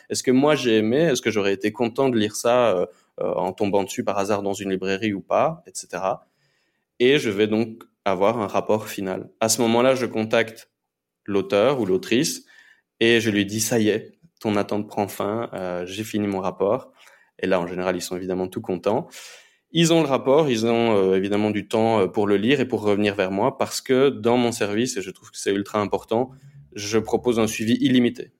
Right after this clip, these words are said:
C'est-à-dire que si quelqu'un, euh, trois mois plus tard a une question sur le rapport, il peut venir me la poser et j'y réponds pour préciser tel ou tel point, pour redire ce qui n'allait pas, et cetera. Et j'ai remarqué que, que en général, les auteurs en profitaient,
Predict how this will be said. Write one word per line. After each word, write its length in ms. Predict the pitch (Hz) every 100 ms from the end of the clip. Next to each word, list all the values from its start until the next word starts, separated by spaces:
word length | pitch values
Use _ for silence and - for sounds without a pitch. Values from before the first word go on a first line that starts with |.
| _ -
C'est-à-dire 460 | - 107 101 107
que 80 | 113
si 200 | - 110
quelqu'un, 540 | 117 110 131 127 117
euh, 80 | 92
trois 220 | - 143
mois 160 | 135 131
plus 120 | 127
tard 240 | 131 127 120
a 80 |
une 120 | 101 101
question 400 | 104 - 123 117
sur 200 | - 95
le 80 |
rapport, 400 | 98 95 110 135
il 60 | 120
peut 140 | 113
venir 180 | 101 113
me 80 | 113
la 100 | 104
poser 580 | - 101 104 117 131 87
et 220 | 92 92
j'y 140 | 92
réponds 400 | 95 92 98 110 - _ _
pour 160 | 120 -
préciser 520 | 113 - 104 92 104
tel 200 | 101 98
ou 40 | 95
tel 200 | 92 90
point, 340 | 107 110 117
pour 220 | 113 98
redire 500 | 98 95 104 104 95
ce 60 | -
qui 100 | -
n'allait 220 | 92 90
pas, 280 | - 107 104
et 40 |
cetera. 400 | - - 101 101 - _ _ _ _ -
Et 180 | 104 104
j'ai 100 | 101
remarqué 300 | 98 - 127
que, 80 | - _ _
que 120 | 113
en 160 | 95 98
général, 500 | 101 101 101 117 117
les 140 | 95
auteurs 260 | 95 110 110
en 80 | 92
profitaient, 440 | 104 101 95